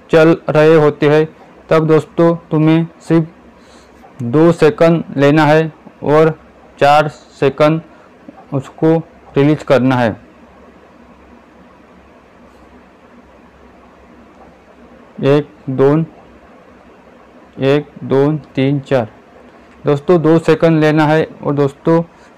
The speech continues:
चार सेकंड उसको रिलीज करना है। दोस्तों, अपन जब भी चल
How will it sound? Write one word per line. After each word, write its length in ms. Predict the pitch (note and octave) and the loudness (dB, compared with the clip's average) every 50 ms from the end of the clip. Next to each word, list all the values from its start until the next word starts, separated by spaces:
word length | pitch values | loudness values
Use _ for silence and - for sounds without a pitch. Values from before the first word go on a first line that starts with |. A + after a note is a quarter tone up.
| _ - | _ -4
चार 220 | - C#3+ C#3+ D3+ D3+ | 0 2 2 2 2
सेकंड 520 | C#3+ - D3 C3 - D3+ D3+ D#3+ D#3+ D3+ C#3+ - - - _ - - | 2 0 -2 0 0 0 0 0 0 -4 -6 -14 -20 -20 _ -16 -10
उसको 460 | - C3+ - - - - D#3 D#3+ D#3+ D3+ - _ _ _ _ - C3+ | -10 -10 -10 -12 -8 -2 -2 -2 -2 -4 -8 _ _ _ _ -6 -2
रिलीज 220 | C#3+ D#3 D3+ - | 0 0 0 -2
करना 320 | - - D3 C#3+ C#3+ C#3 B2 | 0 0 0 2 2 0 -2
है। 220 | A#2+ C3 C3 - - - _ _ - - - _ _ - | -4 -8 -12 -16 -18 -20 _ _ -20 -20 -20 _ _ -6
दोस्तों, 300 | D3+ D3+ C#3+ - - F3+ | -6 -6 -6 -2 0 2
अपन 340 | D#3+ D3 C#3+ D3+ E3+ F3 E3+ | 2 2 2 0 0 0 2
जब 280 | D3+ D#3+ D#3+ D#3 D3+ D3+ | 2 2 2 0 2 2
भी 140 | F3+ F#3 E3+ | 2 2 2
चल 400 | F3+ - E3+ E3 E3+ E3+ D#3 | 0 0 2 4 4 4 2